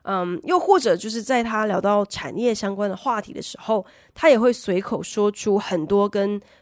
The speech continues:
科技相关的一些专有名词哦，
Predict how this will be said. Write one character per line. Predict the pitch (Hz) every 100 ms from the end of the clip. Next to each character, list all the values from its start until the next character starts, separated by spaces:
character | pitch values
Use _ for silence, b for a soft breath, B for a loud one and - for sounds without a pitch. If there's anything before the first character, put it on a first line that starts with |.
| b
科 | - 277 277
技 | 254 202
相 | - 190 185
关 | 190 180
的 | -
一 | 170
些 | - 160
专 | - 214 220
有 | 220 113
名 | 123 139
词 | 175 - 160
哦， | 147 127